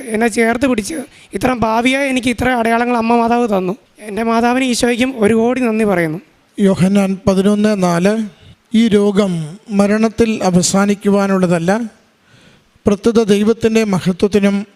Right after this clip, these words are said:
Speaker 2: അതുവഴി ദൈവപുത്രൻ മഹത്വം പ്രാപിക്കുന്നതിനും വേണ്ടിയുള്ളതാണ്." ജിസ്മോനും ജിൻസിയും കുപ്പുകരത്തോടെ, ഹൃദയം മുഴുവൻ നന്ദിയോടെ പരിശുദ്ധ കൃപാസന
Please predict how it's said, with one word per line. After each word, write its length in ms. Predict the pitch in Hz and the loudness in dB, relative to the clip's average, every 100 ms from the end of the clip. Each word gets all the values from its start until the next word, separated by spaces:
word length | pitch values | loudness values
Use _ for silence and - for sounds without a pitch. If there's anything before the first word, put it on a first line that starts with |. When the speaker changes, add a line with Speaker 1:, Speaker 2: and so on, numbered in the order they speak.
| - | -6
Speaker 2:
അതുവഴി 360 | 180 202 202 208 180 | 0 2 2 2 2
ദൈവപുത്രൻ 560 | 196 208 185 185 196 175 151 - _ _ _ 190 | 2 2 2 0 0 -2 -8 -14 _ _ _ -2
മഹത്വം 540 | 196 175 202 240 226 | 0 0 0 -2 0
പ്രാപിക്കുന്നതിനും 840 | 196 196 185 196 196 185 185 180 170 - 185 | 0 2 0 0 2 2 2 0 -6 -4 -2
വേണ്ടിയുള്ളതാണ്." 720 | 190 185 185 180 160 151 147 143 135 _ _ _ - 151 196 175 | 2 2 2 0 -2 -4 -8 -14 -20 _ _ _ -10 -8 -2 0
ജിസ്മോനും 640 | 208 - 214 220 220 220 214 180 | 0 0 0 2 0 -2 -6 -4
ജിൻസിയും 520 | 190 185 190 202 185 160 156 - _ _ _ _ _ _ - | -4 -2 0 0 0 -4 -8 -12 _ _ _ _ _ _ -2
കുപ്പുകരത്തോടെ, 800 | 202 226 220 208 202 202 202 202 196 - - - 269 175 | 0 2 2 0 0 0 2 0 -2 -6 -18 -16 -8 -4
ഹൃദയം 380 | 196 214 226 226 | 0 2 2 0
മുഴുവൻ 340 | 208 202 208 196 | 2 2 2 0
നന്ദിയോടെ 520 | 190 202 196 196 190 180 196 _ _ _ _ _ - | 2 2 2 0 -2 -4 -12 _ _ _ _ _ -6
പരിശുദ്ധ 320 | 214 - 220 226 | -4 0 0 0
കൃപാസന 560 | 220 208 220 - 226 | 2 2 2 0 0